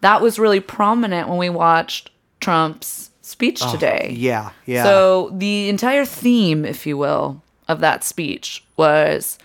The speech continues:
Speaker 1: public-private partnership will save us.
Speaker 2: I, I should have recorded how many times they said that. But, you know, Trump goes up there and he's with some of his medical people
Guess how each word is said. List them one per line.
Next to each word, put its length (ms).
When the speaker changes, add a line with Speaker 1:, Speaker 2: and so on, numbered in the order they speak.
Speaker 1:
public-private 920
partnership 640
will 60
save 300
us. 360
Speaker 2:
I, 320
I 160
should 300
have 180
recorded 720
how 280
many 240
times 560
they 140
said 320
that. 320
But, 140
you 60
know, 120
Trump 340
goes 260
up 220
there 220
and 100
he's 160
with 160
some 160
of 80
his 160
medical 340
people 480